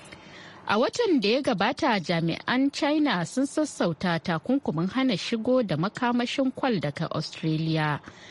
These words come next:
yayin da kasashen biyu ke kokarin kyautata hulɗar diplomasiya bayan shafe sama da shekaru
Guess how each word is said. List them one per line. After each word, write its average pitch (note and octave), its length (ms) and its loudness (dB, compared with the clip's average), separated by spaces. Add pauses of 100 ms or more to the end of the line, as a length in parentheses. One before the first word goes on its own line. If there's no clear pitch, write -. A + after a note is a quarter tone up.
(240)
yayin E3 320 0
da D3+ 80 -2
kasashen D#3+ 640 -2
biyu A3+ 180 0
ke - 220 -4
kokarin G3+ 480 -2
kyautata F3 720 -2
hulɗar G#3 400 -2
diplomasiya E3 960 -2
bayan A3+ 280 0
shafe B3+ 440 -2
sama B3 300 -2
da D3 80 -4
shekaru E3 500 -2